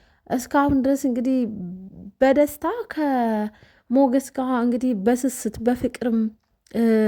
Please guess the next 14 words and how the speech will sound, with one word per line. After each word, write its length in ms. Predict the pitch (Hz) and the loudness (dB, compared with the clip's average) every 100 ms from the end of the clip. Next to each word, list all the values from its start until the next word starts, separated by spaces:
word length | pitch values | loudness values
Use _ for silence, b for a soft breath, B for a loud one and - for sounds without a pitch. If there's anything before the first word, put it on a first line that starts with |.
| 220 - _ - - - | 0 -2 _ -18 -10 0
እየተያዩ 720 | 240 226 247 247 254 220 220 214 208 | 2 4 2 0 0 2 2 2 0
ይገኛሉ። 640 | 196 226 - 240 226 220 208 214 - 208 | 0 -2 0 0 2 2 2 0 0 2
አንድ 320 | 233 262 254 240 | 2 2 2 2
ቤት 220 | 240 233 | 2 0
ውስጥም 320 | 240 - 233 | -6 -6 -2
ቢኖሩ 320 | 233 220 214 214 | 0 2 0 0
ማለት 320 | 214 208 220 269 | 0 0 0 -2
ነው። 120 | 427 B B B - | -4 B B B 0
እንግዲህ 300 | 285 254 302 | 2 4 4
ዝናም 340 | 285 262 247 | 4 4 2
እየፎከረ 520 | 233 226 240 - 233 208 | 2 0 -2 -6 -4 -2
ይገኛል። 520 | 208 - 202 208 208 _ _ _ _ _ | -2 -2 0 0 -4 _ _ _ _ _
«አሁንም 340 | - 254 254 247 | 0 2 2 2
ቢሆን 300 | 240 262 | 2 2